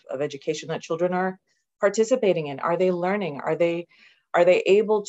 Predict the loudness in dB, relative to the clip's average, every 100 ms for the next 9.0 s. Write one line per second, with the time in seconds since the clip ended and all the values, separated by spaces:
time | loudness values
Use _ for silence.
0 | 0 2 2 0 -6 -12 -6 0 2 0
1 | -2 -4 -2 2 4 2 -2 -4 -4 -6
2 | -8 -4 -4 -4 -4 0 -2 -2 -4 -4
3 | -2 0 0 0 -4 0 0 0 -2 -6
4 | -4 -4 -4 -4 -4 -6 -6 -6 -4 -4
5 | -4 -8 _ _ 2 4 4 0 -4 -6
6 | -6 -6 -2 0 0 0 -4 -8 _ _
7 | _ -6 0 0 0 -2 -2 -2 -6 -4
8 | 0 2 2 -2 -6 -4 -4 -6 -16